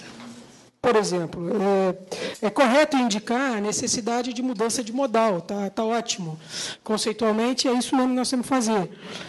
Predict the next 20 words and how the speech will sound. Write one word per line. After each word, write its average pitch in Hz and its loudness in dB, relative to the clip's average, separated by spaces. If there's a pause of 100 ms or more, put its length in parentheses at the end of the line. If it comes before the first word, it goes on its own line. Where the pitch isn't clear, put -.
(160)
Mas 233 2 (160)
nós 220 2
vamos 294 4
criar 233 4
uma 196 -2
tributação 208 -4
que - -8
seja 196 -4
indutora? 185 0 (360)
Nós 220 0
vamos, 277 0
é, 214 0
incentivar 220 0
ou, 196 2
ou, 202 2
ou 202 2
retomar, 214 -4 (340)
ah, 185 0
com 226 -2
mais, 220 0